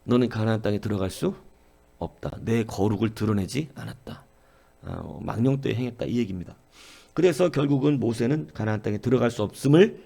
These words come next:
선포받게 되는 거예요. 여러분, 가르쳤다, 때렸다가 이렇게 중요합니다. 여러분, 제가 헌금했으면 됐죠.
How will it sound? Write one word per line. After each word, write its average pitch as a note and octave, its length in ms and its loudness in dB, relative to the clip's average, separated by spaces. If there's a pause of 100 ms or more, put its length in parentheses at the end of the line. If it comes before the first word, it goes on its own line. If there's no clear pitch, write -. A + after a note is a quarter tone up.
(120)
선포받게 G#2+ 420 -6
되는 D2 160 -4
거예요. - 280 -14 (680)
여러분, G#2+ 400 0
가르쳤다, G#2+ 600 -2
때렸다가 A2 360 -2
이렇게 G2 260 -2
중요합니다. E2+ 500 -4 (1700)
여러분, A2+ 440 2 (960)
제가 C#3+ 160 2
헌금했으면 F3 500 2
됐죠. A#2+ 420 -4